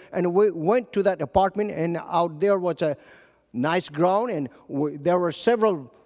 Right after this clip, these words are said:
places like that, and our team went with the guitar, and, and we went to worship. And what they do, they bring their chairs.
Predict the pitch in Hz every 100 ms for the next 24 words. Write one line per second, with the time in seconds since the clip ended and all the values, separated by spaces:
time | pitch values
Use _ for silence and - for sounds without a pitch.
0 | _ 190 208 196 165 160 135 165 220 185
1 | 147 127 - _ _ - 185 190 - 247
2 | 220 208 233 269 220 185 190 208 220 262
3 | 226 160 160 165 170 165 175 185 185 170
4 | 190 226 247 - - - 285 302 294 277
5 | 339 339 523 - - - 294 359 349 381
6 | 392 381 311 - 311 571 294 156 - -